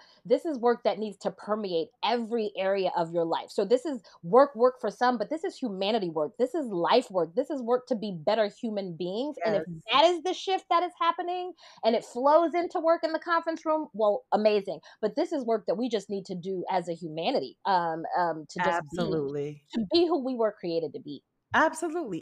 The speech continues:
Speaker 2: Evolve or die.
Speaker 1: Yes,
Speaker 2: Evolve
Speaker 1: exactly.
Speaker 2: or die is where we are.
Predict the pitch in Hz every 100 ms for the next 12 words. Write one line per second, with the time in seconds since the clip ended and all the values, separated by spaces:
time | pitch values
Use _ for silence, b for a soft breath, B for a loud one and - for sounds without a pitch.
0 | 208 214 214 247 254 254 220 156 139 135
1 | _ _ _ 190 190 190 180 180 180 185
2 | 180 180 170 135 143 147 165 180 214 202
3 | 208 - 147 143 139 151